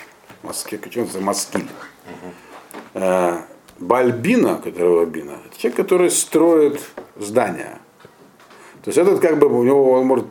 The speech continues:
Speaker 1: построить, э, сразу чердак, потом отдельно балкон, там, грубо говоря. Они будут как-то не связаны.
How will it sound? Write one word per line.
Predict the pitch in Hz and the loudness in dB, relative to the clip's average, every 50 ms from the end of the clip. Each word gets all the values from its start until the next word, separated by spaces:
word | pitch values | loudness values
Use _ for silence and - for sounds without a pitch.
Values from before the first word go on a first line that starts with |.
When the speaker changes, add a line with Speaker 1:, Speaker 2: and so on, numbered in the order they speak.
| - - | -4 -2
Speaker 1:
построить, | 113 - - - 127 127 127 117 104 - - - | -2 -2 0 2 2 4 4 4 2 0 -2 -2
э, | 107 101 101 101 98 95 90 85 - - - - - - - - - | 0 0 0 0 -2 -4 -6 -10 -14 -20 -20 -20 -20 -20 -20 -12 -4
сразу | - 123 120 113 101 | 0 0 2 2 0
чердак, | - - 135 123 104 - - - - - - - _ _ _ _ - - | 2 2 2 2 2 0 -2 -2 -4 -10 -20 -20 _ _ _ _ -16 -12
потом | 87 90 95 98 | -10 -8 -4 -4
отдельно | 101 98 104 123 123 117 110 | -2 0 2 2 4 4 2
балкон, | 107 107 107 110 107 - - 67 64 64 | 4 2 2 2 0 0 -4 -4 -6 -6
там, | - - - - - | -14 -18 -18 -16 -16
грубо | - 69 - - - | -14 -14 -14 -14 -14
говоря. | - - - - - - - - - _ _ - - | -12 -12 -10 -10 -10 -10 -12 -12 -16 _ _ -20 -12
Они | - 92 120 139 | -6 -2 0 0
будут | 135 139 147 139 - - | 2 2 2 2 4 2
как-то | 123 107 - - 104 98 98 95 87 - - - - - - | 2 0 0 -2 -4 -4 -4 -4 -8 -10 -14 -20 -20 -18 -16
не | 98 101 | -12 -6
связаны. | 113 139 131 92 85 - - - - | -2 0 0 0 0 -4 -8 -14 -18